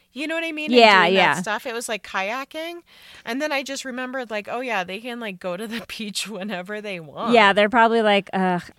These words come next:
Speaker 2: okay." So
Speaker 1: So
Speaker 2: that
Speaker 1: Brian's
Speaker 2: was,
Speaker 1: cleaning.
Speaker 2: Brian's cleaning.
Speaker 1: Why did I
Speaker 2: They're
Speaker 1: say, "Bali, I
Speaker 2: arguing.
Speaker 1: wanna party with her"?
Speaker 2: Um,
Speaker 1: Was she
Speaker 2: probably
Speaker 1: just being
Speaker 2: because
Speaker 1: funny?
Speaker 2: she's just chill. I,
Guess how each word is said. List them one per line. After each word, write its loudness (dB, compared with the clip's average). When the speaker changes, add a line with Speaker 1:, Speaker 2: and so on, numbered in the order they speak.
Speaker 2:
okay." -4
So 2
Speaker 1:
So -2
Speaker 2:
that 0
Speaker 1:
Brian's 4
Speaker 2:
was, -8
Speaker 1:
cleaning. -6
Speaker 2:
Brian's -2
cleaning. -2
Speaker 1:
Why 4
did 0
I 2
Speaker 2:
They're -2
Speaker 1:
say, -2
"Bali, 4
I 4
Speaker 2:
arguing. 2
Speaker 1:
wanna 2
party -2
with -8
her"? -12
Speaker 2:
Um, -2
Speaker 1:
Was -10
she -
Speaker 2:
probably -2
Speaker 1:
just 0
being 0
Speaker 2:
because -2
Speaker 1:
funny? -2
Speaker 2:
she's -10
just -4
chill. -8
I, 0